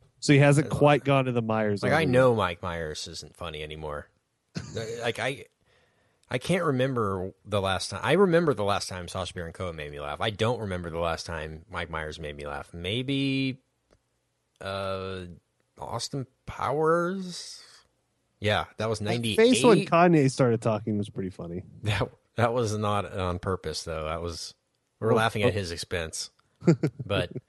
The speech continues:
Speaker 2: I mean, nothing he did in the two thousand. Love Guru was bad. All the Austin Powers sequels were bad. Um, the Shrek movies, he voiced those. Um, that's
Speaker 1: He's
Speaker 2: fine, I guess.
Speaker 1: He was good in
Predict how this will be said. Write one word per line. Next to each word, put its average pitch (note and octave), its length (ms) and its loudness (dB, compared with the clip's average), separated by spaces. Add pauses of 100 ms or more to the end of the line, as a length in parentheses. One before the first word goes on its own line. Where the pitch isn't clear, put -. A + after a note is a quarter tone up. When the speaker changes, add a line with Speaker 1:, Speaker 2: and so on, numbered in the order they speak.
(840)
Speaker 2:
I A2 60 -6
mean, A#2 520 -2
nothing C#3 360 -2
he C#3 140 2
did D3 160 2
in C3+ 40 -2
the A#2 80 -2
two C3 140 -6
thousand. A#2 360 -6
Love B2+ 180 0
Guru C3+ 420 2
was - 380 -2 (240)
bad. A2+ 360 -4
All B2 200 4
the G#2+ 100 -10
Austin A#2 280 -4
Powers A2+ 280 -2
sequels A2+ 420 -8
were F#2 80 -6
bad. G#2+ 540 -4 (880)
Um, G2 460 -6 (280)
the G2+ 100 -10
Shrek G#2 480 0
movies, D3+ 720 0
he A2 320 -10
voiced B2+ 380 -2
those. C3 540 0 (480)
Um, F2+ 440 -4 (440)
that's G2 240 -2
Speaker 1:
He's - 60 -10
Speaker 2:
fine, C3+ 280 0
I C3+ 80 0
guess. D3 480 0 (200)
Speaker 1:
He C3 80 -4
was B2+ 140 2
good C#3 200 6
in B2 280 2